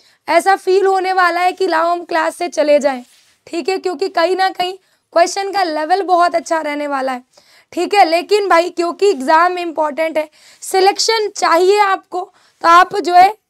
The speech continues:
आए या फिर क्वेश्चन नहीं आए, लास्ट तक प्रॉमिस करो अपने आप से पहले ही, क्लास में हमें बने रहना है,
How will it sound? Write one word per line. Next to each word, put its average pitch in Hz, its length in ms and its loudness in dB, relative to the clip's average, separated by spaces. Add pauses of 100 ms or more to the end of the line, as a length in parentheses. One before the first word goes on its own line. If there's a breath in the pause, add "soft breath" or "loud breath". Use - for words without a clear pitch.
आए 359 300 6
या 392 200 0
फिर 392 220 -6
क्वेश्चन 359 420 -2
नहीं 339 240 -4
आए, 262 120 -8 (360 soft breath)
लास्ट 339 460 2
तक 415 300 -4 (380)
प्रॉमिस 359 460 4
करो 403 220 0
अपने 415 240 -2
आप 370 200 0
से 403 180 -8
पहले 339 340 0
ही, 370 140 -4 (500 soft breath)
क्लास 381 380 6
में 415 80 -2
हमें 403 260 -2
बने 349 260 0
रहना 349 280 0
है, 359 160 -2